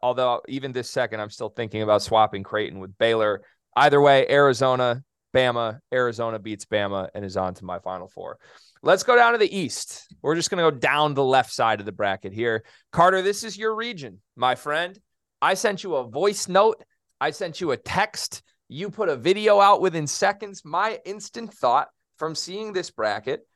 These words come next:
is that it is wide, wide, wide open. I go up and down the list.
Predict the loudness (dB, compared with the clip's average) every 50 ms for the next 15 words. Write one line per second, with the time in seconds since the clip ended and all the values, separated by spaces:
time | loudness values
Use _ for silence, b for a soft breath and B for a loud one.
0 | _ _ _ -10 -10 -4 2 2 4 4 4 2 0 -2 -6 -6 -8 -6 -2 2
1 | 4 4 4 4 4 2 -2 -4 -8 _ -4 0 2 4 4 4 4 2 -2 -6
2 | -8 -4 -2 0 0 0 0 0 -2 -4 -4 -6 -10 -14 -16 -16 -18 _ _ _
3 | _ _ -8 -4 2 4 6 6 6 6 4 0 -2 0 0 0 0 -2 -4 -6
4 | -4 -2 -2 -2 -4 -6 -10 -18 -20